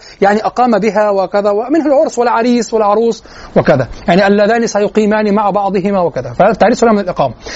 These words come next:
فيقول: "في معرس مرجل". المرجل معروف هو القدر الذي يغلى عليه،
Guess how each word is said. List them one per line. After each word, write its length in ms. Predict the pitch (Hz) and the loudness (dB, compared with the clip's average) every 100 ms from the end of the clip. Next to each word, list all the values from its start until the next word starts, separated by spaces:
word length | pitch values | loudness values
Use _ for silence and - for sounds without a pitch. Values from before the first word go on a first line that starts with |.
| - | -14
فيقول: 400 | - 196 - 339 | 0 2 4 2
"في 180 | 254 302 | 4 4
معرس 600 | 285 240 277 285 269 - 262 262 - - - - | 4 2 0 -2 -2 0 0 0 -8 -20 -2 4
مرجل". 500 | 202 190 180 151 107 - - - - | 4 4 2 0 -4 -12 -20 -4 2
المرجل 380 | 240 311 311 | 4 4 4
معروف 320 | 285 277 320 247 | 2 0 0 -2
هو 60 | |
القدر 280 | 226 269 214 | -2 -2 -2
الذي 280 | 185 208 196 | 0 0 0
يغلى 220 | 208 190 | 0 0
عليه، 260 | 165 175 | 0 -2